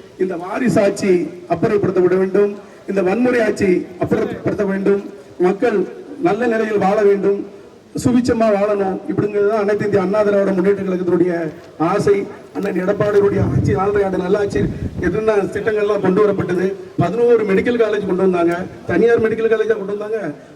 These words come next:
அரசாங்க மெடிக்கல் காலேஜ் கொண்டாங்க, கொண்டு வந்தாங்க. ஏழு புள்ளி அஞ்சு சதவீதம் உள்ஒதுக்கீடு பண்ணி ஏழை மக்கள், சைக்கிள் சா-, ஆட்டோ ஓட்டுறவங்க, கூலி தொழிலாளி, விவசாயினுடைய பிள்ளை, சாதாரண ஆட்கள்லாம் ஏழு புள்ளி அஞ்சு சதவீதத்துல அவங்க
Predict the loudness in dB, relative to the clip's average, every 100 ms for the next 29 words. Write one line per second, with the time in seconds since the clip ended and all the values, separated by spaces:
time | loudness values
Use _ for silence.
0 | -8 -2 0 2 2 2 2 0 0 -2
1 | -4 -4 -2 0 0 -2 -2 0 0 0
2 | -4 -12 -20 -6 0 0 0 0 0 0
3 | 0 0 0 0 0 0 -2 -6 -20 -8
4 | -2 0 2 2 0 -2 0 0 2 0
5 | -2 -8 -6 2 2 4 4 2 0 -2
6 | -2 -2 -6 -16 -20 -20 -10 -6 -6 -6
7 | -6 -2 0 2 0 0 2 0 0 0
8 | 0 2 0 -4 -12 -14 -16 -16 -18 -4
9 | 0 2 2 2 2 2 2 0 0 2
10 | 2 2 0 2 0 0 0 2 0 -4
11 | -14 -16 -2 0 2 2 0 0 -2 -2
12 | 0 0 0 -2 -8 -10 -4 0 0 0
13 | 0 0 0 0 2 2 0 -2 -2 -8
14 | -10 -16 -6 -4